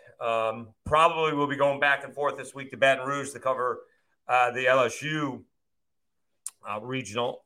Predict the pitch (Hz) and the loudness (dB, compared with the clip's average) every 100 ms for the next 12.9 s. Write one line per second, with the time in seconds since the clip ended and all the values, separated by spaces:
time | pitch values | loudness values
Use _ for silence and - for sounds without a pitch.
0 | - 101 98 95 98 92 131 131 117 113 | -16 -12 -12 -10 -10 -2 0 2 0 -2
1 | 131 117 117 110 110 107 107 107 120 107 | -6 -6 -10 -2 0 2 0 0 2 2
2 | 104 - _ _ _ 127 120 117 113 113 | 0 -6 _ _ _ 0 2 0 -2 -10
3 | _ 127 123 123 131 135 135 131 143 147 | _ -12 -8 -6 -2 -2 -2 -2 -4 -6
4 | 117 - - _ - _ - _ 131 120 | -8 -16 -20 _ -20 _ -20 _ 0 2
5 | 117 110 - _ _ _ _ 110 120 120 | 2 -2 -14 _ _ _ _ -12 -12 -12
6 | - - 131 127 117 120 123 123 117 113 | -6 0 2 0 -6 0 2 2 0 0
7 | 113 131 123 120 117 - - - 127 - | 2 4 6 4 2 -14 -16 -12 -14 -14
8 | 151 127 139 - 113 127 98 92 _ _ | -16 -14 -18 -12 -2 -2 -2 -6 _ _
9 | _ - - _ _ 127 120 113 131 131 | _ -20 -20 _ _ 0 0 0 0 2
10 | 120 113 107 131 127 123 117 123 123 117 | -2 -2 -4 -10 -10 -10 -4 2 2 2
11 | - 139 123 120 113 - _ _ _ _ | -4 -2 2 2 0 -8 _ _ _ _
12 | _ _ 117 135 139 - - - | _ _ -4 -2 -2 -4 -8 -10